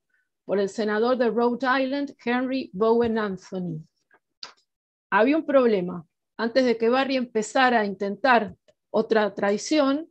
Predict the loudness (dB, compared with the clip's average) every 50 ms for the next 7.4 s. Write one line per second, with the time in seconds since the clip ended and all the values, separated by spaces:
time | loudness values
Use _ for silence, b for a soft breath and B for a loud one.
0 | _ _ -6 -6 -6 -6 -8 -10 _ _ _ _ _ _ _ -6 -6 -4 -4 -2
1 | 0 0 2 4 4 4 4 4 2 2 2 0 -2 -2 -2 -2 0 0 0 2
2 | 2 0 0 -2 -6 -4 0 2 2 2 2 -2 -8 -8 -10 _ _ _ _ _
3 | _ _ _ _ _ _ _ _ _ _ _ _ -8 -4 -2 -2 0 2 2 0
4 | 2 2 2 2 0 0 -4 -6 -6 -10 _ _ _ _ _ _ -16 -6 -2 2
5 | 4 4 4 2 0 -6 _ _ _ 0 2 2 2 2 0 0 0 2 2 2
6 | 2 0 0 -2 -2 -4 -6 -4 -4 -4 -2 0 0 0 0 0 -2 -4 -4 -4
7 | -2 -2 0 0 -2 -2 -6 -8